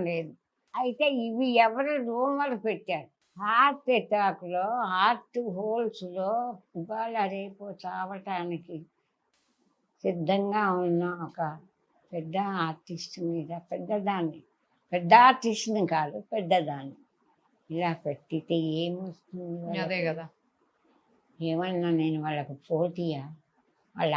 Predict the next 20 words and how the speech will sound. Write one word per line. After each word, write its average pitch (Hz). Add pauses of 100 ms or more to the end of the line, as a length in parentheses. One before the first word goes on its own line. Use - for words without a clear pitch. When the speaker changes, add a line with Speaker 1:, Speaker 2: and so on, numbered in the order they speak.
Speaker 1:
ఆఫర్స్ 170
ఏమైనా 160
కొట్టేస్తున్నానా? 147 (640)
ఉమ్, 196
ఇది 175
ఎక్కడ 196
కర్మరా? 170 (460)
అంటే 208 (760)
నాకు 208 (140)
ఎవరు 214 (160)
ఇవ్వకుండా 208 (120)
చెయ్యాలని 190
ఒక 175
మహాతల్లి 170 (920)
పగబట్టి 180 (800)
అప్పుడు 196
జరిగింది 185
రెండు 170
గొడవ. 170 (640)
ఇట్లా 180